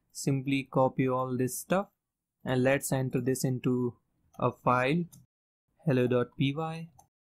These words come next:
Paste the content here. Okay, here you can see from the SenseSet we are importing a module called SenseSet, and we have taken the object of SenseSet into the sense, and we are using the function called show message.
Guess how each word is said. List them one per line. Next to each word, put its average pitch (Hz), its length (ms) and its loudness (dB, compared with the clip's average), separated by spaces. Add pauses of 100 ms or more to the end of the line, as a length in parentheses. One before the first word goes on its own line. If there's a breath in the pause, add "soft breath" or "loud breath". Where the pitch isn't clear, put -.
(340)
Paste 127 280 -2
the 127 80 0
content 131 500 -4
here. 147 360 -4 (840)
Okay, 135 340 -2 (840)
here 143 180 4
you 143 140 4
can 139 180 -2
see 180 400 -2
from 131 320 -2
the 127 100 -4
SenseSet 147 600 -6
we 135 80 -4
are 127 80 -4
importing 135 500 -2
a 139 60 -6
module 123 360 -2
called 120 260 0
SenseSet, 131 560 -4 (520)
and 127 360 -2
we 120 200 -6
have 127 280 0 (420)
taken 147 340 0
the 139 220 0
object 143 500 0
of 139 120 -2
SenseSet 123 520 -2
into 123 240 -4
the 120 100 -4
sense, 170 540 -4 (380)
and 127 420 -4 (320)
we 127 140 2
are 123 60 4
using 147 420 2
the 160 80 -2
function 135 420 -2
called 123 260 2
show 139 300 -2
message. 151 540 -6